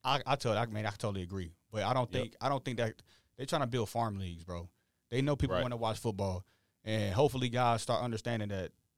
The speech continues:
Speaker 1: man, you ain't gotta put your body on the line like that, bro, and try to make that sixty, seventy K.
Speaker 2: Not
Speaker 1: It don't make
Speaker 2: even.
Speaker 1: no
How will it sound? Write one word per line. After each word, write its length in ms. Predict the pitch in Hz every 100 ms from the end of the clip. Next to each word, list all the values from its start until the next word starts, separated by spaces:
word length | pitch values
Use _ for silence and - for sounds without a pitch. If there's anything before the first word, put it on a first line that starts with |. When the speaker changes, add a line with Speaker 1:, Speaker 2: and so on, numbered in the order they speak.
| -
Speaker 1:
man, 220 | 135 131
you 120 | 175 160
ain't 160 | 107
gotta 220 | 95 101 92
put 300 | - 117 -
your 120 | 104
body 360 | 95 117 110
on 100 | 107 107
the 80 |
line 320 | 101 110 113 110
like 240 | 110 101 -
that, 320 | 107 110 92
bro, 240 | 110 117
and 140 | 113 107
try 100 | 120
to 80 | 113
make 200 | 113 113
that 280 | 110 98 -
sixty, 380 | - 123 -
seventy 460 | 113 127 117 110 107
K. 340 | - 127 147 185
Speaker 2:
Not 220 | 127 147
Speaker 1:
It 40 | 175
don't 160 | 247
make 100 | 131
Speaker 2:
even. 140 | 92 90
Speaker 1:
no 120 | 170